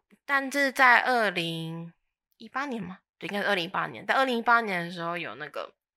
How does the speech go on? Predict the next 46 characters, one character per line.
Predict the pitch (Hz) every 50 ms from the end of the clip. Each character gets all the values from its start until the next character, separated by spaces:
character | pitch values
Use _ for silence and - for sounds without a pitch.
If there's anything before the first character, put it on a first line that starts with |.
| _ _ _ _ _ _ -
嗯， | 254 247 190 185 - _ _ _ _ _ _ _ _ _ _ _ _ _ _ _ _ _ _ _ _ _ _ _ _ _ _ _ _ _ _ _ - _ _ -
Produce | 214 220 220 226 220 262 254 226 220 208 180
forty-eight | - 196 190 185 185 190 170 170 180 180 143 101
嘛， | 95 80 78 190 -
Produce | - 196 196 196 220 214 202 190
forty-eight， | 196 190 185 185 190 185 180 170 165 - - - - - -
那 | - 330
个 | 302 254
时 | 240 220 196
候 | 190 202 202
就 | 202 214 202
会 | 208 208
让 | 202 208 196 180 165
我， | - 170 - -
就 | - 220
那 | 233 254
个 | 254 226
时 | 208 196
候 | 175 175
有 | 175 170 156 170
稍 | - - 175 160 160
微， | 160 147 110 90 85 95 - - - _ _ _ _ _ _
因 | - 277
为 | 277
我 | 233
本 | - 240 196
来 | 151 151
就 | 160 180
是 | 180 190
会 | 185 190 175
看 | - 208 269
选 | - - - 127
秀 | - - 170 160
节 | - - 76
目， | 107 120 170
而 | 196
且 | - 175 143 113
我 | - 208
喜 | -
欢 | 226 214
看 | - 285
女， | 240 180 170 -
我 | - 269
喜 | - 330
欢 | 262
看 | 285 349 320 294 269